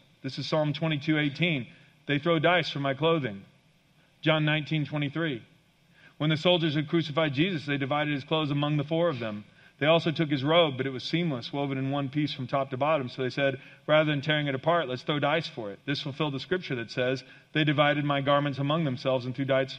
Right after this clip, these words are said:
dice for my clothing." Psalm twenty-two eighteen. Now, if you're not amazed yet, you should be. I mean, how is this possible? How can we be reading something written a thousand years earlier,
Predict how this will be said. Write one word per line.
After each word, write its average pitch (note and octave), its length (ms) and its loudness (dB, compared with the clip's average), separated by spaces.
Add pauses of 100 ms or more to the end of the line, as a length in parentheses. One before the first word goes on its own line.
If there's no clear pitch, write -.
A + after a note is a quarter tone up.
(180)
dice C3+ 260 0
for C#3+ 80 -8
my C3+ 140 -2
clothing." C3 480 -2 (960)
Psalm D3+ 240 2
twenty-two D#3 380 2
eighteen. D#3+ 420 0 (2750)
Now, F3 160 4
if D3+ 80 0
you're G3 100 4
not A3+ 160 8
amazed F#3 480 4
yet, G3+ 420 6
you D#3+ 120 2
should B3+ 280 2
be. A3+ 360 0 (1160)
I - 40 0
mean, G3+ 140 2 (100)
how C4 300 10
is B3 120 4
this A#3 200 -2
possible? G3+ 760 4 (380)
How A#3+ 160 8
can B3 160 -2
we A#3 100 0
be A3+ 140 0
reading A3+ 480 2 (300)
something A#3 380 2
written A3+ 200 0
a F3+ 60 4
thousand A#3 400 6
years G3 220 4
earlier, G#3 440 8